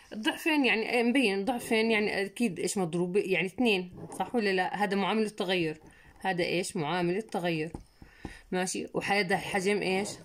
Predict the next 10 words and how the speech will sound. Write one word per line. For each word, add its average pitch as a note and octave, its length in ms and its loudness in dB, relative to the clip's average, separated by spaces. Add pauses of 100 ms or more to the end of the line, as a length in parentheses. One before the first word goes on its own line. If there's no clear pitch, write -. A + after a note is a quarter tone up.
قبل E3 240 -2
التغير، G3 580 0 (640)
هذا C#3+ 140 -4
قبل D#3 340 -2
التغير. F#3+ 600 -2 (580)
شو - 120 0
طالب A#3 340 4
هنا؟ A3 260 2
جد G#3 220 0
الحجم، G#3+ 380 0